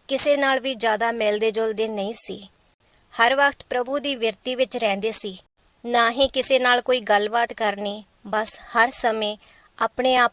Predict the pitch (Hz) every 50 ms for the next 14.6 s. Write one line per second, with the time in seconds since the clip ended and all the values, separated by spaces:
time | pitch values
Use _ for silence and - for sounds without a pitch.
0 | _ 220 240 220 - - - 254 233 - 240 208 190 233 233 220 208 196 196 196
1 | 220 220 214 - 202 190 196 185 190 - _ _ _ _ _ _ _ _ - 220
2 | 226 - 269 254 262 233 254 254 - - 262 - - 226 214 220 233 240 233 226
3 | 214 208 208 196 - - _ _ _ _ _ _ _ _ _ _ - 240 202 247
4 | 247 247 - 302 285 277 269 262 - 254 240 254 247 254 269 269 269 - - 226
5 | 214 233 247 262 240 233 247 247 - 214 202 185 180 180 185 185 - _ _ _
6 | _ _ _ _ - 190 208 240 262 262 - - 247 247 269 262 254 262 233 226
7 | 240 233 - - 220 202 214 220 208 220 214 214 214 _ _ _ _ _ _ _
8 | - 214 226 240 254 240 254 240 233 254 262 262 - 254 233 - 262 240 240 240
9 | 240 240 233 202 202 202 208 196 190 214 220 - 214 196 190 185 185 175 180 190
10 | - _ _ _ _ _ _ _ _ _ _ _ _ - 226 226 214 247 240 240
11 | - 294 269 - 262 247 247 262 233 262 285 240 202 214 208 202 - - 254 247
12 | 254 233 240 240 240 247 226 - - 214 214 220 226 233 233 214 208 208 233 -
13 | - 262 240 - 185 180 175 170 165 165 180 185 _ _ _ _ _ _ _ _
14 | _ _ - 220 208 208 _ - 240 247 247